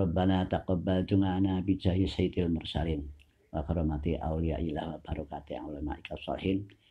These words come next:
bi syafaati rasulillah wa karamati awliya ilah wa barakati ulama ikas salihin Stajib dongana ya Allah, innaka ala kulli syai'in qadir, wa tub alaina innaka antat tawwabur rahim. Wa sallallahu ala sayyidina Muhammad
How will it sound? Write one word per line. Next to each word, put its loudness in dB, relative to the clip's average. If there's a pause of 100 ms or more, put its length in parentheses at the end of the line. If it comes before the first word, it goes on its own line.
bi -8
syafaati 0
rasulillah 4
wa -8
karamati -4
awliya -4
ilah 0
wa -4
barakati -6
ulama -4
ikas -12
salihin 2 (300)
Stajib 2
dongana 2
ya 0
Allah, 2
innaka -2
ala -4
kulli -4
syai'in -6
qadir, -6
wa -6
tub -8 (100)
alaina -4
innaka -10
antat -6
tawwabur 2
rahim. 4 (580)
Wa 0
sallallahu 0
ala 0
sayyidina -4
Muhammad -4